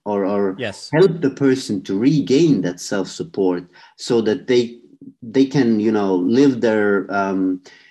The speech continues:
Speaker 1: everyday life in a, you know, in a way that they, uh, can support
Speaker 2: Yes.
Speaker 1: themselves.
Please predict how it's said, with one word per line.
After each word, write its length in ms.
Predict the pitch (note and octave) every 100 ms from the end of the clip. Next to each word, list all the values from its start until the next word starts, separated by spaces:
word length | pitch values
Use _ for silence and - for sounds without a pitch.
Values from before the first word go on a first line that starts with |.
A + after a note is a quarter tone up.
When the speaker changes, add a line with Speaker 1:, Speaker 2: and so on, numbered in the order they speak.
| _ _ -
Speaker 1:
everyday 420 | C3 D3+ B2 A2+
life 440 | G#2+ B2+ A#2+ A#2
in 120 | G2+ F#2+
a, 180 | F#2+
you 120 | F#2 G#2
know, 140 | G#2
in 100 | G#2+
a 60 | A2
way 280 | A2+ B2+ A#2
that 300 | G2+ - -
they, 720 | G2 G2 G2+ G2 G2 G2 F2+
uh, 60 | D2+ - - E2+ C2+ -
can 200 | B2 A2+
support 360 | B2+ A#2+ C#3+ B2+
Speaker 2:
Yes. 60 |
Speaker 1:
themselves. 680 | A#2 G2+ G3+ G#3 E2+ - -